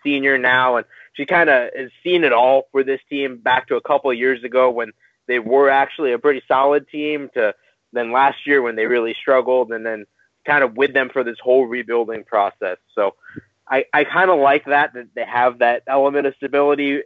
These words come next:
uh, to kinda bring along this younger, new group of players. But overall, this team still strikes me as a team that's gonna be floating around that maybe eight to ten range in the Big Ten standings by the end of the year, which is better, but still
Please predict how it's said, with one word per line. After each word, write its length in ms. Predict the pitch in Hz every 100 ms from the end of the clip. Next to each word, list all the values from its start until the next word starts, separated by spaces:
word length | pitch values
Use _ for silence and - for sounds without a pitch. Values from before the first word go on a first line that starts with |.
| -
uh, 220 | 113 104 -
to 80 | 117
kinda 300 | 135 123 104
bring 240 | 127 127
along 460 | 110 117 127 127 107
this 140 | 101
younger, 400 | 110 113 120 120
new 240 | 110 113 113
group 240 | 113 117
of 120 | 104 -
players. 500 | 120 120 127 131 113 95
But 220 | 101 - _ - - _ _ _ -
overall, 600 | 156 147 147 139 143 139
this 180 | 131 - -
team 180 | 135 -
still 200 | 139 135
strikes 320 | - 123 123 -
me 120 | 120
as 120 | 110
a 60 | 104
team 240 | - 110
that's 120 | 101 -
gonna 160 | 110
be 360 | 95 113 110 101 _ _ _
floating 240 | 135 151 143
around 380 | 127 127 127 113
that 300 | 110 104 - _ _
maybe 480 | 120 131 117 107 107 -
eight 260 | 123 139 -
to 320 | 123 107 101 92 -
ten 300 | - 131 143
range 460 | 143 143 147 147 139
in 160 | 139 139
the 60 | 127
Big 280 | 139 135
Ten 260 | - 135 135
standings 460 | 127 127 131 127 113
by 100 | 120
the 160 | 123
end 140 | 123 123
of 60 |
the 60 | 117
year, 200 | 123 131
which 300 | 143 - - _ _
is 160 | 147 143
better, 400 | 160 208 160 135
but 260 | 123 120 - _ _ _
still 400 | 175 170 151